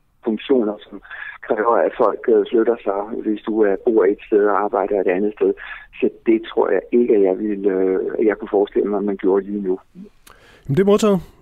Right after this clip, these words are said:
Speaker 2: Jeg har et, øh, et spørgsmål mere fra en, øh, Cecilie, der spørger, hvornår bør folk stoppe med at betragte sig selv som vaccineret?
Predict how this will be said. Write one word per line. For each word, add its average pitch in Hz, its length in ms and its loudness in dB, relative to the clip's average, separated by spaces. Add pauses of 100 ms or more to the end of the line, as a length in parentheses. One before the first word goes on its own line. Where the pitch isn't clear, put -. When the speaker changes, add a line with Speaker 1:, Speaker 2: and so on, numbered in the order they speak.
(140)
Speaker 2:
Jeg 151 100 2
har 175 140 4
et, 175 140 0
øh, 156 580 4 (300)
et 190 100 -6
spørgsmål 170 400 2
mere 156 380 2
fra 151 260 0
en, 135 220 0
øh, 127 200 0
Cecilie, 143 800 -2
der 139 60 -4
spørger, 147 340 0 (720)
hvornår 185 380 4
bør 180 140 4 (120)
folk 185 240 0
stoppe 165 440 2
med 160 120 4
at 143 80 0
betragte 147 500 -2
sig 135 180 -2
selv - 260 -2
som 135 260 0
vaccineret? 135 600 0